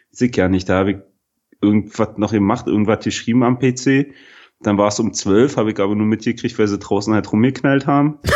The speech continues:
So, dann kiek so raus, oh,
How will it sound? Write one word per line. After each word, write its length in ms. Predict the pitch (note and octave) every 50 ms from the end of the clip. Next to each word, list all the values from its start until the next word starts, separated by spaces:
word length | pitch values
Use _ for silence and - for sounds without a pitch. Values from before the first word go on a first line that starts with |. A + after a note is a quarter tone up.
| C#5+ - - - - - _ _ _ _ _ - - - - -
So, 80 | A#2+
dann 460 | A#2 A#2+ A#2+ A#2 A#2 A2+ A2+ - - - _ -
kiek 180 | - B2 A2+ A#2
so 100 | - A2
raus, 320 | G2 G2+ G#2+ A#2 B2+ B2+
oh, 240 | - - G#2+ G#2+ G#2+